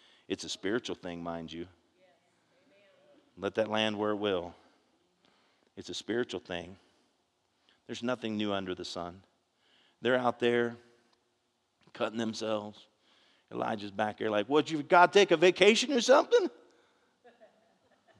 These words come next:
That arrogant preacher. <laughs> Right? He knows he's living for the grand finale, but these moments between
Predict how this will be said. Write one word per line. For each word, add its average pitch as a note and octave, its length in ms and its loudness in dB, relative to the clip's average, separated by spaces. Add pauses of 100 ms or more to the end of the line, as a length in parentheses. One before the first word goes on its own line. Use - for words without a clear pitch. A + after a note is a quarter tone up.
(120)
That F2+ 120 -8
arrogant F#2 380 -2
preacher. F#2+ 360 -8 (220)
<laughs> - 80 -14 (1120)
Right? C#3+ 300 0 (300)
He A#2 120 -6
knows A#2 240 0
he's A2 200 -6
living G#2+ 240 -2
for G#2+ 140 -8
the G2+ 60 -6
grand G#2+ 320 -4
finale, G2+ 440 -2
but F2+ 160 -14
these G2+ 180 -12
moments G2+ 540 -8 (340)
between G2+ 580 -10